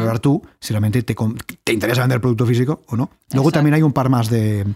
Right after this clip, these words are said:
Speaker 1: de niveles, ¿verdad?
Speaker 2: Sí, hay un par más de paquetes. Yo los llamo paquetes
Speaker 1: Sí.
Speaker 2: porque es como te da acceso a ciertas, a características.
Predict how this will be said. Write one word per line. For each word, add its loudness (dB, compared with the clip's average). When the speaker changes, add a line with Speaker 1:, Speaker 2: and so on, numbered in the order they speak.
Speaker 1:
de 0
niveles, 2
¿verdad? 0
Speaker 2:
Sí, -2
hay 2
un 2
par 0
más 0
de 0
paquetes. -2
Yo 0
los 2
llamo 2
paquetes -4
Speaker 1:
Sí. 4
Speaker 2:
porque 0
es -4
como -2
te -2
da 0
acceso -4
a 0
ciertas, -4
a -4
características. -6